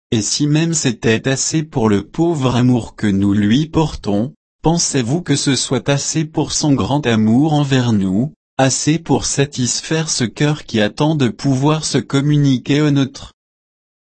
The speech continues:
Il nous aime tant, qu'il veut nous avoir près de lui pour l'éternité, et nous l'aimons si peu, que nous n'avons pas le courage de sortir du lit en temps utile pour avoir avec lui un entretien d'une demi-heure.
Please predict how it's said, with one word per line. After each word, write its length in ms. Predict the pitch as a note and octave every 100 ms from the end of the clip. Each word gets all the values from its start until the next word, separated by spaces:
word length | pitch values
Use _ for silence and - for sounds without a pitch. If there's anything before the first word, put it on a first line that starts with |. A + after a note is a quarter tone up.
| _
Il 240 | A#2 A2 G#2
nous 260 | G2+ G2
aime 220 | G#2+ G#2 -
tant, 420 | G#2 G2 C#3 F3+ _ _ -
qu'il 260 | F3+ E3+
veut 160 | D3+ C3
nous 220 | C3 B2+
avoir 440 | B2+ A#2 C3 D3+
près 220 | - - A#2
de 100 | G#2
lui 220 | G2+ F#2
pour 260 | - A#2+
l'éternité, 1000 | A2+ B2+ C3 D3 B2 G#2 - G2+ G#2 D3+ - _ -
et 100 | G#2+
nous 200 | A#2 D3+
l'aimons 280 | D3+ D3+ D#3
si 200 | F#3+ F#3
peu, 340 | G#2 G#2 C3 - _ -
que 100 | D#3
nous 160 | B2+ A#2+
n'avons 380 | A2 G2 G#2
pas 220 | G2 B2 A2+
le 120 | G2+
courage 600 | - C3 B2 C3+ D3+ A2+
de 140 | B2
sortir 560 | A2+ - C3 - D#3+ D3+
du 160 | B2+ A#2
lit 220 | C#3+ D#3+
en 140 | A2
temps 260 | - B2 G#2
utile 460 | C#3 C#3 A#2 G#2
pour 220 | - A2+ G#2
avoir 340 | A2 A#2+ A2+
avec 380 | A#2 G#2 - -
lui 280 | B2+ D#3+ E3
un 160 | A2
entretien 580 | B2+ C3+ D3 C3+ - D3+
d'une 300 | C3 G#2+ G2+
demi-heure. 640 | A#2 C3 A#2 F#2+ E2+ D#2+